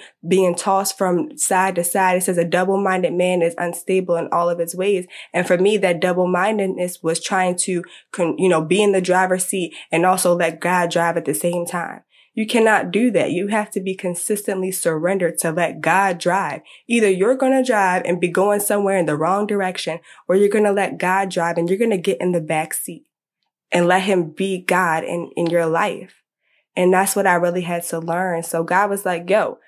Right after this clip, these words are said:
stop stressing and start resting. Start resting in who I am."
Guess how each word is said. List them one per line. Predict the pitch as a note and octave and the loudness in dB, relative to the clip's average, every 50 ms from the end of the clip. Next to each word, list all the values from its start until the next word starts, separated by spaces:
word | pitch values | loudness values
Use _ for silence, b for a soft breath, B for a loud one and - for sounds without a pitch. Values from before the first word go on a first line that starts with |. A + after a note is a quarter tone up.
| b b b | b b b
stop | - - - - - - F3+ F#3+ A3+ A3+ - | -14 -10 -10 -4 0 2 4 4 4 2 0
stressing | - - - G3+ G3+ G3+ - - F#3 F#3 G3+ G3+ - | -4 -2 0 0 0 0 -2 -2 -2 -2 -2 -4 -4
and | F#3 F3+ E3 E3+ | -4 -4 -4 -4
start | - - - E3+ D#3+ D#3+ D#3 - | -6 -2 0 2 2 2 2 0
resting. | E3 D#3+ D#3 D#3 E3 - - - - - _ _ _ _ _ _ | -2 -4 -4 -4 -4 -8 -10 -12 -16 -16 _ _ _ _ _ _
Start | - - - G#3 G#3 F#3+ - E3 | -6 0 0 2 2 0 -2 -2
resting | E3 F3+ F#3+ G3+ G3+ - - G#3 G3 | 0 0 2 2 0 -2 -2 -2 -2
in | F3+ E3 F3 | 0 -2 -4
who | E3 E3 G3+ G3 F#3+ | -4 -2 0 0 0
I | F3 E3+ E3 E3 | 0 0 -2 -2
am." | E3 E3 E3 D#3+ D3+ D3+ E3+ | -2 -4 -4 -4 -4 -6 -10